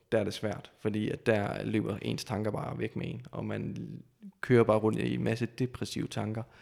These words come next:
og du kører, kører ned i et hul, hvor du bare er og har det forfærdeligt, øh, og, øh, bliver rigtig ked af det, øh,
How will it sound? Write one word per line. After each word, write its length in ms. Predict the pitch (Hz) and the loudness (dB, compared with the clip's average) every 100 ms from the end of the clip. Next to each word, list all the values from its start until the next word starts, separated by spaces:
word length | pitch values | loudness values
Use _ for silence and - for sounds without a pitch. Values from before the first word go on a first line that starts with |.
| - - - - | -20 -20 -20 -12
og 200 | - 107 | -6 -2
du 120 | 110 104 | -2 -2
kører, 420 | - 117 110 110 - | 4 4 4 0 -4
kører 160 | - 107 | 4 6
ned 160 | 117 117 | 8 6
i 20 | |
et 100 | - | 6
hul, 280 | - 120 123 - | 6 6 6 -2
hvor 160 | 123 110 | 0 2
du 100 | 107 | 2
bare 300 | 110 104 - | 2 2 2
er 120 | 113 | 2
og 280 | 110 - 117 | 0 -2 0
har 160 | 113 | 2
det 100 | 98 | 2
forfærdeligt, 500 | - - 107 - - - - | 0 -2 -2 -4 -12 -16 -10
øh, 420 | - - - - - - - - - - - - | -8 -6 -8 -10 -14 -18 -20 -20 -20 -20 -20 -8
og, 400 | - 92 90 73 | 0 2 4 4
øh, 220 | 73 69 | 2 0
bliver 260 | 123 107 101 | -2 0 0
rigtig 260 | 98 - - | 0 -4 -2
ked 140 | 110 | -2
af 120 | - - | -2 -6
det, 80 | - - - | -14 -16 -8
øh, 260 | - - | -6 -4